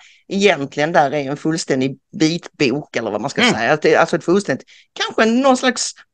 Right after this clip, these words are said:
Speaker 1: tribunal eller så där, där man, du vet som vi har pratat
Speaker 2: Mm.
Speaker 1: om, någon sån här sanningstribunal där, där,
Speaker 2: Ja.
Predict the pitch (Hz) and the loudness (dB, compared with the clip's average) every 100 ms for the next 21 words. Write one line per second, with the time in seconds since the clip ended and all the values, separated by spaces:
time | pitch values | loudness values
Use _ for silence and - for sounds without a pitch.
0 | _ _ - 403 427 - 139 208 226 247 | _ _ -8 -4 0 0 2 2 2 0
1 | 294 - 269 180 208 202 196 208 196 202 | -2 0 4 4 6 4 4 4 4 2
2 | 214 208 220 214 - 214 269 208 - 196 | -2 -2 -2 -4 -6 -4 2 0 0 -2
3 | 190 185 196 170 120 127 170 175 214 170 | 0 2 2 2 0 -2 -2 -2 0 0
4 | 202 233 208 113 143 - 123 - 175 139 | 0 0 0 -2 -4 -6 -6 -4 -4 -2
5 | 135 117 160 165 143 156 156 156 175 - | -2 -4 -2 0 0 0 -2 2 0 -2